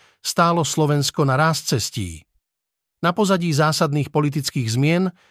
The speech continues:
sa začal písať príbeh, ktorého hlavným predstaviteľom je žilinský podnikateľ George Trabelsi.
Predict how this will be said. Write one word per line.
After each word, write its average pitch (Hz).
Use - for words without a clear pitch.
sa 165
začal 170
písať 143
príbeh, 156
ktorého 165
hlavným 175
predstaviteľom 147
je 123
žilinský 170
podnikateľ 143
George 156
Trabelsi. 123